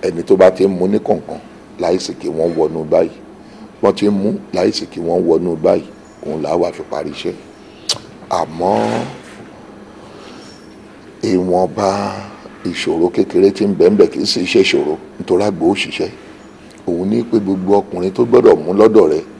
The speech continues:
wọ́n gbọ́dọ̀ pé igba, two hundred. Kò gbọ́dọ̀ dín, wọn ò gbọ́dọ̀ lé, wọn ò gbọ́dọ̀ jẹ́ two oh one, wọn ò dẹ̀, dẹ̀ gbọ́dọ̀ jẹ́ one ninety-nine. Àmọ́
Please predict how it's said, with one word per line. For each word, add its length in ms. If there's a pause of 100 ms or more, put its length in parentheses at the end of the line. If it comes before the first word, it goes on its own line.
(140)
wọ́n 180
gbọ́dọ̀ 280 (100)
pé 80
igba, 340 (640)
two 180
hundred. 340 (2750)
Kò 80
gbọ́dọ̀ 340 (100)
dín, 200 (280)
wọn 120
ò 60
gbọ́dọ̀ 360
lé, 80 (400)
wọn 120
ò 40
gbọ́dọ̀ 320
jẹ́ 180
two 100
oh 180 (120)
one, 80 (800)
wọn 120
ò 80
dẹ̀, 120
dẹ̀ 160
gbọ́dọ̀ 360
jẹ́ 100 (120)
one 160
ninety-nine. 640 (1000)
Àmọ́ 260